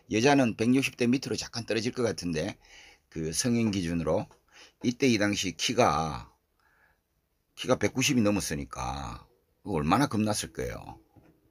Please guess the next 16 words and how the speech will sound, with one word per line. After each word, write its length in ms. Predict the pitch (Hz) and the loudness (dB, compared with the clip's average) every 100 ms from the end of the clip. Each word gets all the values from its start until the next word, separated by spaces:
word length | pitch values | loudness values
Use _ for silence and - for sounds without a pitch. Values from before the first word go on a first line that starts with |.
| _ _ _ _ _ 339 _ - _ _ - _ _ _ _ _ _ - | _ _ _ _ _ _ _ -20 _ _ -20 _ _ _ _ _ _ 0
아주 240 | 123 135 | 2 2
커요. 440 | - 160 85 69 - _ _ _ _ _ - _ _ _ _ _ _ _ _ _ - | 0 2 2 0 -10 _ _ _ _ _ -20 _ _ _ _ _ _ _ _ _ -6
그러니까 460 | 110 110 104 98 | -2 2 4 2
박태호 360 | - 123 185 170 | 0 0 4 4
선생보다도 920 | 135 113 110 101 98 92 85 107 139 - _ _ _ - - _ - | 4 2 2 4 4 6 4 4 2 -8 _ _ _ -20 -20 _ 4
<clears throat> 560 | 170 180 165 127 85 | 8 8 8 4 0
크죠? 480 | - 135 139 113 - _ _ _ _ _ _ - | -8 6 6 6 -2 _ _ _ _ _ _ -10
박태호 300 | 110 - 147 | -6 0 0
선생님이 500 | 127 120 117 110 104 | 2 0 0 0 0
한 440 | 98 98 92 90 - | 0 -2 -6 -8 -6
백팔십오 640 | 104 - - 139 - 147 _ _ _ _ _ _ _ _ _ _ _ 101 143 | -8 -8 -8 -4 -2 -4 _ _ _ _ _ _ _ _ _ _ _ 6 8
정도 300 | 160 180 151 | 8 4 2
되시죠, 440 | 117 120 107 87 76 | 2 0 0 -4 -6
그죠? 300 | 78 76 69 _ _ 92 | -6 -6 -8 _ _ -6
우리 100 | 92 | -4
영감님. 460 | 90 90 87 78 | -2 -2 -4 -8